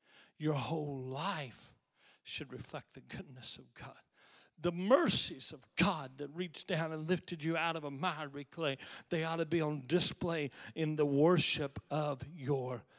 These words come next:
life. This is what Paul says. This is, which is your reasonable service. Offering our bodies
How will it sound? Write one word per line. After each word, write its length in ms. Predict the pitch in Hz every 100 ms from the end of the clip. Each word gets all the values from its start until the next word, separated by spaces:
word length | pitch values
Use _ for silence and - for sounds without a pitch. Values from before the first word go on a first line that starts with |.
| _ _ -
life. 720 | 104 104 - - - - - _ _ _ _ _ _ _ _ _ _ -
This 200 | 131 131
is 120 | 127
what 200 | 123 113
Paul 280 | - 127 123
says. 520 | - 123 113 - -
This 260 | 135 127 -
is, 300 | 135 120 - _ _
which 300 | 139 131 -
is 360 | 131 123 120 -
your 480 | 147 127 123 120 117 _ _ _ _ _ _ _
reasonable 880 | 120 131 160 156 135 123 117 120 - - _ _ _ _
service. 720 | - - 113 113 120 - - - _ _ _ _ _ - _ _ 131
Offering 600 | 147 151 156 147 143 135 -
our 140 | 131
bodies 680 | 123 127 120 110 - -